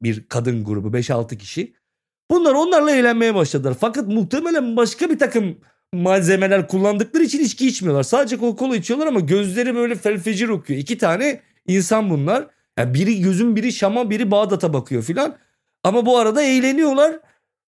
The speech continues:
ve masalarına sekiz yüz altmış euro tanesi menü istedim sırf buna bakmak için. Sekiz yüz altmış euro olan şampanyalardan herhalde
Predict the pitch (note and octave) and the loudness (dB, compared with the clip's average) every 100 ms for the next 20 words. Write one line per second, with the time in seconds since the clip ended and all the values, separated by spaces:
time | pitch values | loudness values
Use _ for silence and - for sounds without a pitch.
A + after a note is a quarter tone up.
0 | - A#3+ C#4+ C#4 D4 E4 D4 A3+ G3 C#4 | 0 2 4 4 4 4 4 4 2 0
1 | E4+ _ _ _ _ _ - - G3+ C#4+ | -4 _ _ _ _ _ -10 -4 0 2
2 | C#4 C#4 D4 G3 G3 C#4+ - G3+ F3 D#3+ | 0 0 0 0 0 -2 0 2 2 4
3 | E3 D3+ D3 - C#3+ G3 B3+ - D#3 C#3 | 4 4 2 2 2 4 2 2 0 0
4 | - C3 C#3+ C3 B2 - B2 - A2+ - | -2 -4 -2 0 0 -2 -6 -6 -8 -4
5 | D#3+ A#3 A3 G3+ - A#3+ - G3 D#3 D#3 | -2 -2 0 0 -2 -6 -2 0 2 2
6 | D#3 C3+ A#2+ F#3 F3+ G#3+ C4 G#3+ D#3 C3+ | 2 0 -2 -2 0 0 2 2 2 0
7 | D3 C4 C#4+ _ _ _ _ _ _ _ | 0 -2 -6 _ _ _ _ _ _ _
8 | A3 A3+ D3 C3 F3 G3 - | -2 0 0 0 0 0 -4